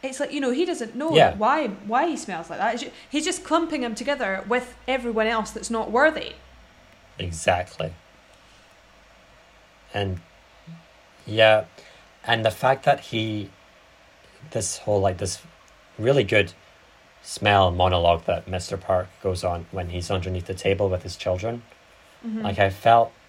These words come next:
Speaker 2: um, he just did such a good job of his, with his
Speaker 1: Yeah.
Speaker 2: facial expression, because he
Speaker 1: Mm-hmm.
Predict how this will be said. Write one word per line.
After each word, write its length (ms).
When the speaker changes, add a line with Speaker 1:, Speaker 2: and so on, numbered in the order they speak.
Speaker 2:
um, 240
he 80
just 220
did 160
such 320
a 60
good 220
job 340
of 140
his, 180
with 140
his 160
Speaker 1:
Yeah. 60
Speaker 2:
facial 320
expression, 760
because 280
he 80
Speaker 1:
Mm-hmm. 160